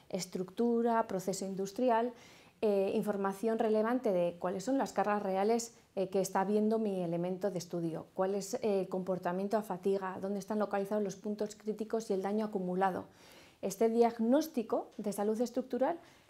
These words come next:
eh, lo fundamentamos a, en ba-, en base a datos reales, son datos de parámetros físicos que nosotros mismos, eh, desplegamos y captamos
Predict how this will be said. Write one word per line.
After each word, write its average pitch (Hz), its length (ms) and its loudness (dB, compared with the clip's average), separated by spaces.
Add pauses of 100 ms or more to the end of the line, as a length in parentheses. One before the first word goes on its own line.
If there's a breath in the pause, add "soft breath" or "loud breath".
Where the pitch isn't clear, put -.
eh, 190 260 0
lo 180 120 0
fundamentamos 190 1040 -4 (140)
a, 175 420 -4
en 170 480 -2
ba-, - 160 0
en 185 180 0
base 202 240 2
a 170 60 -2
datos 175 320 -2
reales, 269 580 -4
son 208 280 -4
datos 220 440 -2
de 175 120 -2
parámetros 208 600 -4
físicos 294 600 -4 (440 loud breath)
que 214 140 4
nosotros 262 560 0
mismos, 302 560 0 (320 loud breath)
eh, 196 300 4
desplegamos 254 1080 2
y 214 280 -2
captamos 254 880 2